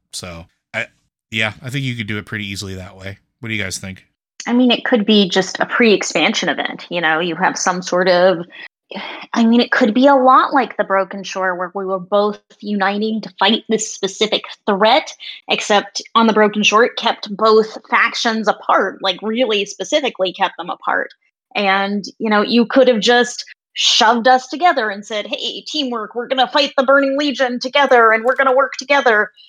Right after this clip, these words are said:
Speaker 2: Um, except, you know, they were building up for battle for, to bat towards Battle for Azeroth, which was gonna be the big faction war, so we didn't do anything like that. But you could have a big pre-expansion event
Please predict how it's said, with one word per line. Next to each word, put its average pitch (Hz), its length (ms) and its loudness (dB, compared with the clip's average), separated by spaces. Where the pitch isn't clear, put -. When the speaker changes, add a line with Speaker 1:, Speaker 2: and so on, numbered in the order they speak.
Speaker 2:
Um, 208 520 0
except, 220 340 -4
you 202 60 -8
know, 180 120 0
they 190 140 -2
were 180 140 -6
building 202 340 2
up - 160 -2
for 190 100 -2
battle 180 400 2
for, 185 220 0
to 220 100 0
bat 196 340 0
towards 190 320 -2
Battle - 320 -6
for - 80 -4
Azeroth, 226 520 2
which - 200 -10
was 180 180 -20
gonna 175 120 -16
be 185 100 -8
the 175 140 -6
big 170 240 -8
faction 202 360 0
war, 180 160 0
so - 200 -2
we - 120 -4
didn't 180 360 -2
do 233 180 6
anything 202 420 2
like 226 300 4
that. 190 260 4
But 277 220 2
you 330 140 4
could 415 300 0
have 311 280 0
a 294 80 4
big 240 400 2
pre-expansion 240 720 -6
event 233 360 0